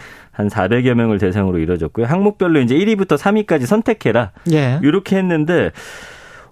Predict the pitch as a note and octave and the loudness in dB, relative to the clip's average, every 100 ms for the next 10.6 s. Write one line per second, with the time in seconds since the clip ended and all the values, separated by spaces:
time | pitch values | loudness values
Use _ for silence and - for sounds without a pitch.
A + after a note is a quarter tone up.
0 | - C#3+ D3 D3 C#3+ B2 - - _ - | -2 2 4 4 4 2 -2 -10 _ -20
1 | - - - - G3+ G3+ F#3 C#3+ A#2+ - | -20 -20 -12 -6 -2 0 0 0 -4 -16
2 | - D3+ - - G#3 G3 F#3+ B2+ C3+ C3 | -18 -18 -8 0 0 2 2 2 2 2
3 | B2 A2+ - G3 F3+ F2 - E2 - F2+ | 0 -2 -2 0 0 -2 -4 -8 -4 -4
4 | D#2 - C3+ C#3 D3 B2+ B2 G#2+ - A2 | -4 -6 -2 0 0 2 2 0 0 0
5 | A2 - A2 G#2 G2+ B2+ F3 E3 C#3 G#2 | 0 0 -2 0 0 2 2 2 2 2
6 | G#2 A#2+ A#2 A#2+ G#2+ F#2 B2+ F3 E3+ C#3+ | 2 2 0 0 0 0 0 0 0 -2
7 | A#2+ F#2+ - A#2 - F#2 D#2+ E2+ C#3+ C3 | -4 -6 -2 -4 -2 -2 -2 0 2 4
8 | A2 C3 G3 G3 D3+ C3 G#2+ - F#3 F3 | 4 4 2 2 2 2 0 -2 -4 -2
9 | D#3 A2 F2 G2+ C#3+ A#2+ A2 A#2 A#2 A2+ | -2 0 0 0 0 -2 -2 -2 0 0
10 | B2+ C3+ F#2+ D2+ C#2 | -2 -4 -4 -8 -10